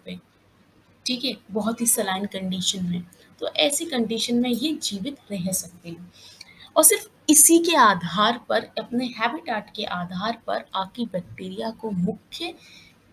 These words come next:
तीन categories में divide किया गया है। पहला है methanogen,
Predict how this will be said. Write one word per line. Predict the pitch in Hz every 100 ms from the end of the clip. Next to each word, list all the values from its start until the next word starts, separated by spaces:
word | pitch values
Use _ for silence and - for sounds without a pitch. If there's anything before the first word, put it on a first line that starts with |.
| _
तीन | 330 339 381 -
categories | 233 202 196 208 226 233
में | 202 196 190
divide | 185 185 180
किया | - 185 175
गया | 170 180
है। | 185 262
पहला | - _ 208 208 233
है | 254 302
methanogen, | 247 196 - 208 220 220 294